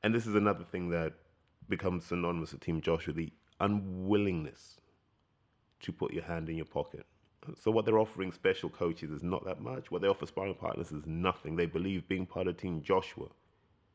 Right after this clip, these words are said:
and being part of that movement is all a coach wants. And that's not true. In fact, when you're a trainer, that's the last thing you need.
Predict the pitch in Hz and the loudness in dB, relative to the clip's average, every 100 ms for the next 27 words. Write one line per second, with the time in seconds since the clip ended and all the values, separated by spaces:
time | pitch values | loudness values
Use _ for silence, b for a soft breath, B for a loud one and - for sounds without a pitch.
0 | _ _ _ _ _ 87 85 90 85 92 | _ _ _ _ _ -4 -2 -2 2 2
1 | 87 85 - 90 101 101 110 - - _ | 2 0 0 -2 -2 0 -2 -2 -12 _
2 | - 90 80 - _ _ _ - 104 104 | -6 -6 -6 -12 _ _ _ 2 6 8
3 | 104 98 90 - 95 87 - 95 - 120 | 8 6 4 2 0 0 2 0 0 -4
4 | - 147 - - 185 - 139 - 147 147 | -2 -4 -6 -6 -6 -4 -4 -4 -4 -4
5 | 143 - 135 131 120 - 117 123 120 - | -6 -6 -6 -4 -6 -6 -4 -4 -4 -4
6 | 123 110 120 127 92 | -2 0 2 2 2